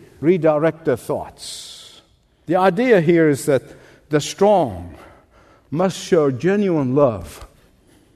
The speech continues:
and appreciation for the weak believer without arguing over minor matters. Now I'm gonna testify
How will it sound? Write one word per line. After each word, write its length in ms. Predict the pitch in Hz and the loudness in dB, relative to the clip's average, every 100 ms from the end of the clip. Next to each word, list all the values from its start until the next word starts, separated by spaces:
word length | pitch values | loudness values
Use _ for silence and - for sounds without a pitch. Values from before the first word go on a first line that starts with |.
| _ - | _ -2
and 140 | 147 | 0
appreciation 800 | 143 - 165 - 151 127 - 104 | 0 2 0 2 0 0 -2 -8
for 160 | - 131 | -6 -4
the 100 | 123 | 0
weak 260 | 139 135 | 0 0
believer 440 | 135 147 185 113 - - - - _ | 0 2 0 -4 -12 -16 -20 -20 _
without 480 | 151 160 208 202 202 - - - _ - | 0 2 2 0 -6 -20 -20 -20 _ -8
arguing 580 | 208 247 208 196 165 139 | -2 0 2 2 2 2
over 280 | - 160 151 | 2 2 2
minor 440 | 151 160 160 139 131 | 2 0 2 0 0
matters. 540 | 110 98 - - - - _ _ _ _ _ _ _ _ _ _ _ _ _ _ _ _ _ _ - | 0 -2 -10 -16 -18 -20 _ _ _ _ _ _ _ _ _ _ _ _ _ _ _ _ _ _ -6
Now 200 | 147 180 | -2 0
I'm 80 | 180 | 2
gonna 180 | 185 151 | 2 2
testify 760 | 185 165 156 - 117 110 | 0 0 -4 -2 0 0